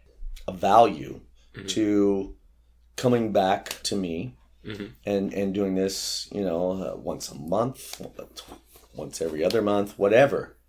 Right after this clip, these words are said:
Speaker 2: Yeah.
Speaker 1: But it keeps you in line. It keeps you doing things, and it gives you somebody to be responsible to. It's kind of like,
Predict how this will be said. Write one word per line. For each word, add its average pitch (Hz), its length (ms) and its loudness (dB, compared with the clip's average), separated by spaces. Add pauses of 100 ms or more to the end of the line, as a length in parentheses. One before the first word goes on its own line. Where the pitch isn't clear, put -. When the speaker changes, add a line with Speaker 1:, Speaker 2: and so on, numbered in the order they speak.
(240)
Speaker 2:
Yeah. 113 180 -4
Speaker 1:
But 113 300 8
it 113 220 2
keeps 127 380 -2
you 117 200 0
in 101 200 2
line. 90 420 2
It - 180 -8
keeps - 300 -6
you 98 140 -2
doing 101 540 2
things, 82 480 -4 (520)
and 101 160 0
it 87 120 -4
gives 123 240 0
you 113 180 0
somebody 101 440 4
to - 140 -10
be 92 180 -2
responsible 90 760 -4
to. - 380 -6 (220)
It's - 140 -8
kind 117 220 2
of 98 160 4
like, 92 380 4